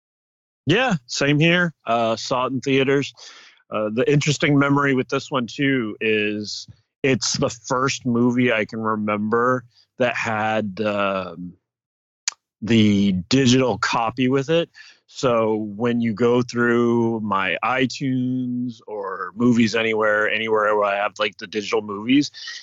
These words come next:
it often sorts by from newest to oldest. Uh, True Grit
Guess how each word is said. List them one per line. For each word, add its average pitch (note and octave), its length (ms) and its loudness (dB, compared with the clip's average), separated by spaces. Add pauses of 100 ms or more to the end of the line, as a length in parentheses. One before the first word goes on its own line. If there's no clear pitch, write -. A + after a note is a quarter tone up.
(180)
it B2 220 0 (100)
often A#2 380 -2
sorts B2+ 500 -2
by G2+ 520 -2 (320)
from G2 480 -2
newest A#2+ 760 0
to A#2 160 -2
oldest. A#2 640 -2 (280)
Uh, A#2+ 220 0
True C3+ 300 0
Grit A#2 340 0